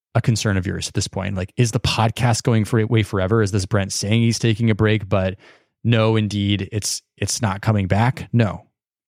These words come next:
absolutely not. My full intention is to relaunch this podcast, come back to the podcast fresh.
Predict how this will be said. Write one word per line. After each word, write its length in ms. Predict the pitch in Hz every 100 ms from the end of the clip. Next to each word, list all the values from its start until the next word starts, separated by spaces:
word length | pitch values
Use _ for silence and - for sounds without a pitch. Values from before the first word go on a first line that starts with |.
| _ -
absolutely 460 | 131 - 117 107
not. 160 | 92 92
My 200 | 98 95
full 480 | - - 147 147 151
intention 760 | 113 110 117 107 - 95 98 - _ _ _ _ _ -
is 360 | 110 98 - - -
to 500 | - 104 92 90 98 - _ _ _ _ _ _ _ _ _ _ _ _ 214
relaunch 640 | 135 123 135 123 113 -
this 160 | 110
podcast, 640 | - 92 92 - 104 - - _
come 240 | - 139 127
back 240 | 117 113
to 80 | 123
the 80 | 107
podcast 640 | - 98 95 98 95 -
fresh. 440 | - 87 - -